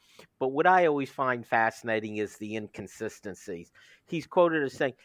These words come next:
"He thinks the sooner the better that they name their starter." No, James, no, you don't. Or you would already have done it.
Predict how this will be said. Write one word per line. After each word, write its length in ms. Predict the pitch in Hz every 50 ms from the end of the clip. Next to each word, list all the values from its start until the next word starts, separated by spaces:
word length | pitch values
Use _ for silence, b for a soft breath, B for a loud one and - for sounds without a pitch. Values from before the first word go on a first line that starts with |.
| _ _
"He 140 | _ 180 165
thinks 360 | - - - 214 202 - -
the 120 | - 147 -
sooner 580 | - - - - - 240 233 220 208 202 180
the 140 | 139 147 135
better 480 | 110 - 160 160 156 139 127 120 110 101
that 220 | 120 113 113 -
they 160 | - 120 123 117
name 320 | 117 123 123 123 117 113
their 160 | 104 107 104
starter." 600 | - - - 131 113 107 101 90 78 80 76 - - _ _ _ _ _ _ _ _ _ _
No, 140 | 302 277 190
James, 420 | 143 - 147 131 127 131 - - _ -
no, 200 | 190 214 233 214
you 180 | 180 131 113
don't. 280 | 90 - 90 85 87 - _ _ _ _ _ _ _ _ _
Or 160 | 180 160 165
you 140 | 165 165 156
would 120 | 156 156 151
already 440 | 143 143 139 135 139 131 123 120
have 160 | 113 104 95 -
done 240 | 107 95 95 87
it. 120 | 82 85